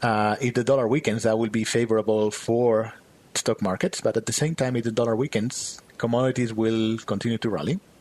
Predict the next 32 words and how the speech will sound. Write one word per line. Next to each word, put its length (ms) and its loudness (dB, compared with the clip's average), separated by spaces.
and 200 0
that 180 0
will 380 0
stoke 340 -2
inflation, 500 -2
and 160 -2
that 220 0
will 140 -2
make 240 -2
the 60 -2
Fed's 460 -2
life 320 -2
more 160 0
difficult, 520 -4
and 120 -2
then 160 -2
we 120 -4
get 160 -2
into 180 -4
this, 240 -6
like, 260 -8
okay, 260 0
then 400 -2
multiples 420 0
compress 320 -2
even 180 -2
more, 260 0
and 440 -4
potentially 420 -2
margins 380 -2
compress 400 -6
even, 180 -4